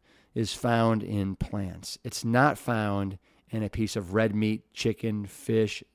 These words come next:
cheese, sour cream, ice cream, what have you, right?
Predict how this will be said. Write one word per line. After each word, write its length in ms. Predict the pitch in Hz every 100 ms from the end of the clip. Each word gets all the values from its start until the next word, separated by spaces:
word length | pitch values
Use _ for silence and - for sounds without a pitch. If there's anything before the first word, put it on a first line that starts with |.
| _
cheese, 600 | - - 117 107 107 95 -
sour 540 | - - 110 110 110
cream, 520 | 101 113 107 101 101 - _ _ _ -
ice 300 | 120 113 -
cream, 520 | - 113 104 104 95 - _ _ _
what 220 | 104 110
have 320 | 92 104 107 98
you, 160 | 87
right? 320 | 92 110 113